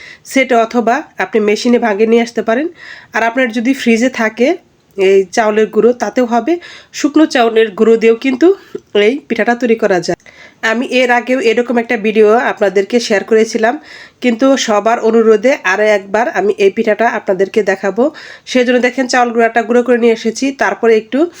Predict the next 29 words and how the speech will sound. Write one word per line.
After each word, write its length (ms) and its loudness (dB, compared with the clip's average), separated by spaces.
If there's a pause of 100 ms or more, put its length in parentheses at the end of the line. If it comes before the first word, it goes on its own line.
(320)
উম, 260 2
টেলে 220 0
নিয়েছি, 420 2
একটু 340 2
আলতোভাবে, 920 0 (280)
উম, 160 0 (220)
যে, 240 0
আহ, 960 -2
একটু 280 0
হালকাভাবে 800 -2
টেলে 200 0
নেওয়া 200 2
হয়েছে, 580 2 (180)
গরম 300 -2
করে 160 0
নেওয়া 180 0
হয়েছে, 480 0 (420)
অর্থাৎ 240 -2
ভেজে 320 2
নেওয়া 160 0
হয়েছে। 520 0
তারপরে 360 -2
এখানে 320 0 (100)
পেঁয়াজ, 400 0
কাঁচামরিচ 580 -2
এগুলো 180 -2
একটু, 180 -4
আহ, 840 -4
উম, 460 4